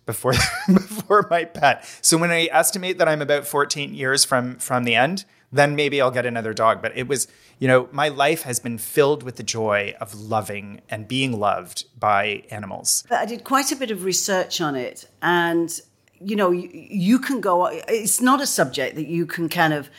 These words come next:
Speaker 2: force people into, because you do have to
Speaker 1: No.
Speaker 2: think it through. And, you know, th-, but there's a lot of positive stuff. But I think, you know, I, I had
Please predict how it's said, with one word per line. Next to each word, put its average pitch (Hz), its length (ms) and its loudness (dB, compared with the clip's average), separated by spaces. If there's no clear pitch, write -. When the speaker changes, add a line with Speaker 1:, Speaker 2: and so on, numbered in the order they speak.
Speaker 2:
force 208 500 2
people 170 420 0
into, 156 680 0
because 175 640 -2
you 202 140 4
do 277 220 0
have 185 220 2
to 101 60 4
Speaker 1:
No. 95 60 -2
Speaker 2:
think 165 180 -2
it - 100 -8
through. 185 480 2
And, 185 260 2
you 208 100 -2
know, 190 240 4
th-, 190 200 -6
but 226 140 2
there's 220 120 -2
a 226 40 2
lot 240 160 4
of 190 160 -8
positive 294 480 2
stuff. - 340 0
But 214 120 0
I 208 60 4
think, 262 380 -2
you 220 80 -8
know, 202 80 2
I, 226 280 2
I 247 160 0
had 202 600 -2